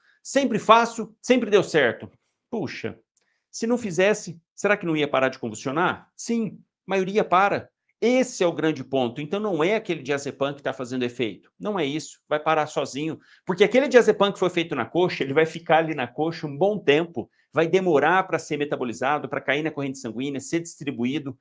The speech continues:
Então, não foi ele que resolveu, por isso que não se faz. Não faz mal pro paciente, mas não traz benefício algum. Se for fazer diazepam, é venoso. Espera até cinco minutos do início da crise, não é da chegada, é do início da crise, o paciente ainda convulsionando, aí sim parte pra primeira linha de medicamentos,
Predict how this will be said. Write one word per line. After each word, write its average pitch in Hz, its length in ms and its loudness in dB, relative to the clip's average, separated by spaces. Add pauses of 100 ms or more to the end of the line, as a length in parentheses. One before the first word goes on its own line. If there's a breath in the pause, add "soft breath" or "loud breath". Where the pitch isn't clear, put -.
(140)
Então, 185 160 -6
não 185 100 -6
foi 151 280 -6
ele 143 140 -4
que 135 140 -14
resolveu, 117 460 -2
por 180 200 -8
isso 135 200 -10
que 156 80 -8
não 156 100 -4
se 156 160 -10
faz. 165 460 0
Não 139 100 -6
faz 185 220 2
mal 180 160 4
pro 180 100 -6
paciente, 180 500 0 (280)
mas 151 160 -6
não 160 100 -6
traz 151 240 -2
benefício 147 500 -4
algum. 139 400 -2 (300 soft breath)
Se - 140 -8
for 208 240 6
fazer 185 240 2
diazepam, 151 640 -2
é 123 80 -2
venoso. 123 720 0 (280)
Espera 175 400 4
até 175 180 -2
cinco 127 300 -6
minutos 113 340 -4
do 131 160 2
início 175 500 0
da 131 140 0
crise, 110 480 -8
não 117 180 -2
é 127 60 -2
da 143 120 0
chegada, 120 520 0
é - 20 -4
do 117 100 -6
início 147 360 -6
da 135 80 -2
crise, 123 340 -8
o 131 40 -14
paciente 131 400 -4
ainda 175 160 0
convulsionando, 127 680 -4
aí 131 220 0
sim 151 240 -8
parte 147 340 0
pra - 120 -12
primeira 143 320 2
linha 156 160 -2
de 147 100 -8
medicamentos, 151 680 -4